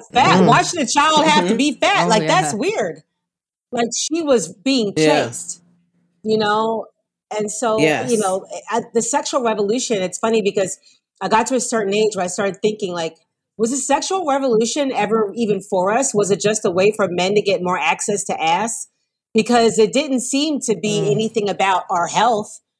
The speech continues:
Speaker 1: or what we really wanted, you know? So when I see people talk about the sexual
Speaker 3: Yeah.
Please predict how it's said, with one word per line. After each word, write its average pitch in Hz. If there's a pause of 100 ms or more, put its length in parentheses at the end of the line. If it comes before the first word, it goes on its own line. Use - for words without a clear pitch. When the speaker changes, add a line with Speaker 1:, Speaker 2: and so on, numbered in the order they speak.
(280)
Speaker 1:
or 196
what 185
we 190
really 196
wanted, 165 (680)
you 208
know? 208
So 220
when 208
I 214
see 277
people 233
talk 220
about 196
the 196
sexual 220
Speaker 3:
Yeah. 196